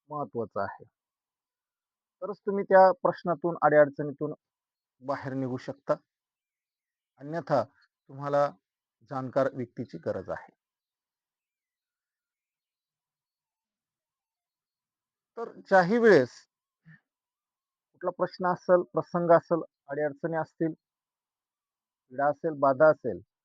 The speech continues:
तर पित्र आपल्याला कोणत्या माध्यमानं संकेत देतात? त्यांचं असं कोणतं माध्यम आहे, ज्या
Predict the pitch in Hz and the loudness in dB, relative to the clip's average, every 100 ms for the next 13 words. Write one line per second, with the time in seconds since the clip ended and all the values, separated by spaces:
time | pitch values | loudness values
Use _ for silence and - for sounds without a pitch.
0 | _ _ _ _ _ 160 165 - _ _ | _ _ _ _ _ -8 -6 -8 _ _
1 | _ _ _ 170 196 160 113 - _ _ | _ _ _ -16 -2 0 0 -8 _ _
2 | _ _ _ _ _ _ _ _ _ _ | _ _ _ _ _ _ _ _ _ _
3 | _ _ _ _ - 180 185 180 175 _ | _ _ _ _ -8 0 2 2 0 _
4 | _ 156 156 175 170 151 156 139 160 170 | _ -16 -2 2 2 2 0 0 -2 0
5 | 147 107 113 _ _ _ _ _ 143 135 | -2 -6 -12 _ _ _ _ _ -12 -8
6 | 147 117 107 - 92 - _ _ _ _ | -8 -6 -8 -10 -14 -14 _ _ _ _
7 | _ _ _ _ _ _ _ _ _ _ | _ _ _ _ _ _ _ _ _ _
8 | _ _ _ _ _ 180 185 202 - 208 | _ _ _ _ _ -18 -2 -2 -2 -8
9 | _ 185 185 202 165 175 151 175 180 170 | _ -4 -2 -2 2 2 2 0 2 2
10 | 131 104 - _ _ _ _ 113 156 | 2 -2 -12 _ _ _ _ -2 0